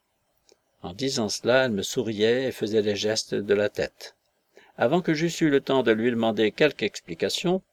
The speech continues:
on entendit vos pas du dehors. Je crois qu'elle avait peur que vous la vissiez ici. En tout cas, elle changea de couleur et quitta la pièce.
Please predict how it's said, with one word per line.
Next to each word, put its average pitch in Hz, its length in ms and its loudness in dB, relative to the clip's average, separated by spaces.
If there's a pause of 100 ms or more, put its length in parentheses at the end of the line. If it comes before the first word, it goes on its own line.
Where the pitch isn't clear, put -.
(600)
on 160 120 4
entendit 127 360 0
vos 113 140 0
pas 120 260 4
du 113 100 -6
dehors. 92 680 0 (500)
Je - 120 -4
crois 127 240 4
qu'elle 107 160 2
avait 104 180 2
peur 131 320 4
que - 80 0
vous 104 140 0
la 101 100 4
vissiez 104 360 -4
ici. - 380 -8 (960)
En 98 100 -8
tout 131 120 0
cas, 147 140 6
elle 120 60 8
changea 131 320 0
de 110 60 -4
couleur 139 440 0
et 127 80 -6
quitta 131 240 -2
la 123 100 4
pièce. - 520 -4